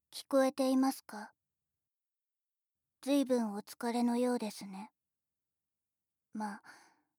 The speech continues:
あれだけ激しい性行為の後ですから。お気持ちはわかりますが、起きて、セックスだけして、また眠る。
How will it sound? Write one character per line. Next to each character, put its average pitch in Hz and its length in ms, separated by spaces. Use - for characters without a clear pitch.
あ 226 120
れ 226 120
だ 233 140
け 233 140
激 226 320
し 240 240
い 220 40
性 220 300
行 240 280
為 220 120
の 202 200
後 220 200
で 208 140
す - 100
か 196 160
ら。 202 200
お 247 120
気 262 160
持 269 140
ち 269 160
は 262 140
わ 254 120
か 254 160
り 262 100
ま 262 140
す - 160
が、 202 280
起 - 280
き - 20
て、 208 280
セ - 160
ッ 247 60
ク 247 100
ス 220 160
だ 196 140
け 208 160
し - 160
て、 202 240
ま 214 140
た 208 180
眠 202 300
る。 208 200